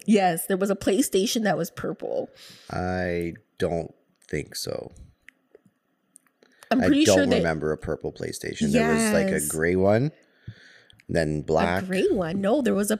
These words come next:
Speaker 1: a purple PlayStation.
Speaker 2: Like, the, the P S one was
Speaker 1: Mm-hmm.
Speaker 2: gray, and it had a disc, and it popped open. Um,
Speaker 1: I don't remember.
Speaker 2: Like, you, you had to pop the lid open and put the disc in.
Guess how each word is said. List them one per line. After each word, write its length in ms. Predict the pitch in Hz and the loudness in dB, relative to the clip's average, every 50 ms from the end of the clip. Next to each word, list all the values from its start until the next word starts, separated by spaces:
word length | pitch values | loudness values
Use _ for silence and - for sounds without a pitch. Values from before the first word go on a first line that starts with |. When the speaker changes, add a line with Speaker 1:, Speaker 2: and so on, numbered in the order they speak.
| - - - | -4 -8 -10
Speaker 1:
a 60 | 214 | -6
purple 500 | - - - 226 247 247 - 277 247 254 | -6 -4 -2 -2 -2 0 0 0 0 0
PlayStation. 960 | - - 240 233 240 - - 226 190 196 - - 165 107 117 156 185 214 240 - - - - - | -2 -2 -2 -2 -2 -2 -2 -4 -4 -4 -4 -6 -6 -6 -6 -6 -8 -10 -10 -12 -16 -18 -10 -8
Speaker 2:
Like, 140 | 90 82 - | -8 -6 -6
the, 120 | - 85 - - - | -6 -8 -10 -12 -8
the 160 | - - 87 | -6 -6 -6
P 240 | - - - 117 123 | -4 -2 2 4 4
S 240 | 123 117 - - - | 4 4 2 -2 -2
one 440 | 82 82 85 85 90 113 156 185 - - | 0 2 2 2 2 0 -4 -6 -8 -8
was 180 | - - - 240 | -6 -4 -4 -2
Speaker 1:
Mm-hmm. 180 | 226 196 - 78 | -2 -2 -2 0
Speaker 2:
gray, 400 | 76 80 80 71 73 87 123 - - - - - - - - - - - - | 0 0 0 0 0 -2 -4 -6 -10 -18 -20 -20 -20 -20 -20 -20 -20 -14 -8
and 140 | - 78 73 | -6 -4 -4
it 80 | 69 | -4
had 240 | 82 92 85 82 78 | -2 -2 -2 -2 -2
a 80 | 76 71 | -4 -4
disc, 680 | 76 73 - - 92 87 71 - - - - - - - - - - - - - - - | -6 -10 -8 -4 -2 -2 -2 -2 -4 -8 -10 -12 -16 -20 -20 -20 -20 -20 -20 -18 -10 -8
and 140 | 80 78 71 | -6 -6 -6
it 120 | - _ | -8 _
popped 320 | - 101 95 - - - 85 | -4 -4 -4 -4 -4 -4 -4
open. 600 | 78 69 - - 65 - 117 131 - - - - - - - - - - _ - - _ _ - - - - - - - | -4 -4 -4 -6 -6 -6 -8 -8 -12 -16 -18 -18 -18 -18 -18 -20 -20 -20 _ -20 -20 _ _ -20 -20 -20 -20 -14 -8 -6
Um, 380 | 85 87 85 82 80 80 78 - | -4 -4 -2 -2 -4 -4 -4 -2
Speaker 1:
I 60 | - | -2
don't 140 | 208 214 196 | -2 -2 -2
remember. 600 | 185 180 175 160 165 175 170 170 151 180 185 208 - _ _ - - - | -4 -4 -4 -6 -6 -6 -8 -8 -8 -8 -10 -12 -16 _ _ -14 -8 -4
Speaker 2:
Like, 180 | - 76 - - | -4 -4 -2 -2
you, 120 | 85 - - - | -2 -4 -4 -4
you 140 | 82 82 82 | -2 0 0
had 120 | 78 - | 0 -2
to 60 | 78 | -4
pop 300 | - - 98 90 - - | -4 0 0 0 0 -2
the 60 | - 71 | -4 -4
lid 220 | 73 87 92 87 | 0 2 2 2
open 360 | 78 69 71 - 71 71 85 | 2 0 -2 -4 -6 -6 -6
and 80 | 73 - | -6 -6
put 140 | 76 - - | -8 -10 -8
the 60 | 76 | -6
disc 300 | 71 71 67 - - - | -6 -4 -4 -4 -6 -6
in. 200 | 69 73 87 135 | -6 -6 -6 -8